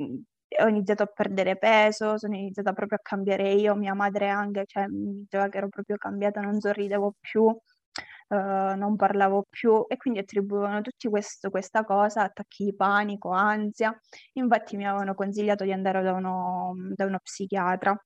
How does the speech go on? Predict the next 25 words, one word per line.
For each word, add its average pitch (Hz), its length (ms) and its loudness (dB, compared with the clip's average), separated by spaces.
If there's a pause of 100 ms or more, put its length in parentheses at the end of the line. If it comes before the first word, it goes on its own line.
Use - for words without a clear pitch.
(120)
e 208 120 -2
dalla 196 380 2
Calabria 202 520 2
con 202 120 -6
mio 214 120 -4
padre 208 280 2
siamo 214 180 -2
andati 208 340 -2
a 202 60 0
Milano, 220 640 -2 (520)
eh, 196 360 -2
da 196 100 -2
uno 196 140 -4
psichiatra, 190 880 2
e 202 800 -2
per 240 120 -4
fortuna 247 400 2
ho 240 60 0
preso 220 240 -2
gli 214 140 0
psicofarmaci 208 720 -2
soltanto 202 460 -4
per 202 120 -2
un 202 160 0
mese, 196 540 0